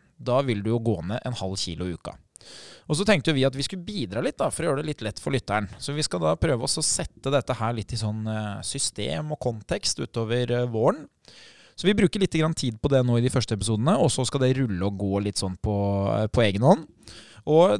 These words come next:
det vi har gjort da, det er at vi, vi har gjort dette her på et veldig folkelig nivå. Altså, vi har gjort det sånn at de fleste kan, eh, forstå det.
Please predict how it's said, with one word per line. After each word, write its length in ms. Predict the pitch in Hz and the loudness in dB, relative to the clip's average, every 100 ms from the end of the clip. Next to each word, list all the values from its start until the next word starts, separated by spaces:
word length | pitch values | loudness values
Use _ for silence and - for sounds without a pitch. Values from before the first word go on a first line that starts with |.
| 156 | 2
det 160 | 143 135 | 2 4
vi 80 | 180 | 2
har 60 | |
gjort 160 | 190 214 | 2 0
da, 140 | 240 | 0
det 100 | 165 | 4
er 80 | 160 | 4
at 80 | 156 | 4
vi, 320 | 160 160 165 65 | 2 2 2 0
vi 200 | 147 160 | 0 2
har 140 | 156 | 2
gjort 160 | 151 - | 0 -4
dette 140 | 151 | -2
her 80 | 117 | -2
på 100 | 139 | -2
et 80 | 151 | -2
veldig 260 | 127 113 | -2 -2
folkelig 1200 | 131 - 139 107 - _ - 95 101 110 113 113 | -4 -2 -2 -2 -8 _ -10 -6 -4 -2 0 -2
nivå. 360 | 117 131 180 262 | -2 2 4 4
Altså, 200 | 170 156 | 0 0
vi 80 | 151 | 2
har 80 | 151 | 2
gjort 140 | 113 | 0
det 120 | 170 | -4
sånn 120 | 143 131 | -4 -6
at 80 | - | -6
de 80 | 143 | -4
fleste 340 | 131 - 127 | -4 -4 -8
kan, 400 | - 113 110 110 | -8 -8 -8 -10
eh, 300 | 110 110 117 | -8 -8 -8
forstå 640 | - - - - 104 87 104 | -8 -6 -4 -4 -4 -2 2
det. 160 | 214 | 2